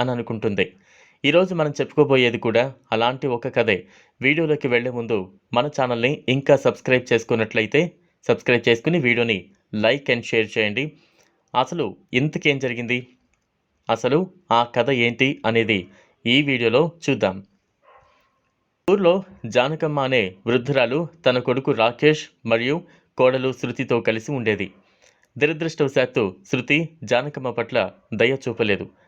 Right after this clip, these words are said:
ఆమె పట్ల అసభ్యంగా ప్రవర్తించింది. దుర్మార్గంగా ప్రవర్తించినప్పటికీ జానకమ్మ దేవుని పట్ల శివునికి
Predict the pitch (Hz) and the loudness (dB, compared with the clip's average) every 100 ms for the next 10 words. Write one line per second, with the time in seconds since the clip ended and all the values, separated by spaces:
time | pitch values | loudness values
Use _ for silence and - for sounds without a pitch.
0 | _ 117 123 135 123 - 113 101 _ - | _ -2 0 -2 -6 -2 -2 -2 _ -2
1 | 113 135 123 135 131 127 120 117 120 110 | 0 -2 -4 -4 -2 0 0 0 -4 -4
2 | 107 92 - _ _ - - 117 143 147 | -4 -6 -8 _ _ -20 -2 2 2 2
3 | 135 135 127 120 120 127 127 123 120 117 | 0 0 0 0 2 0 -2 -6 -4 -4
4 | 104 - 113 95 _ _ _ 117 120 123 | -4 -2 -2 -2 _ _ _ 0 2 2
5 | 135 120 117 165 - - 110 127 139 135 | -2 -2 0 -2 -4 -6 0 0 0 0
6 | 117 127 104 - _ _ - 151 156 147 | 0 2 0 -2 _ _ 0 2 2 2